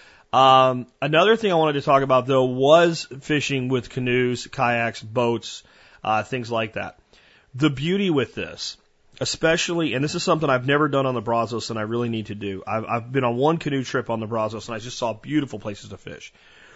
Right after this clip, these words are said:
There's lots of access points in the Brazos where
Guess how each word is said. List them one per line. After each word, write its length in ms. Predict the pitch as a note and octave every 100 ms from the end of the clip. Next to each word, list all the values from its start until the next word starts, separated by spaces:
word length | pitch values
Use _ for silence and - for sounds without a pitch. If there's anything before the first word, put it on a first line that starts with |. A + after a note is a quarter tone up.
| - -
There's 200 | D#3 C#3
lots 400 | C#3+ D#3 G3+ -
of 200 | F#3+ D#3+ -
access 440 | C#3 C#3+ - D3 -
points 280 | C3+ C3
in 40 | B2
the 80 | A#2
Brazos 680 | B2 A#2 A2+ A#2 A2 - - _ _ _ _ _ _ _ _
where 420 | C3+ C#3 C3+ A#2+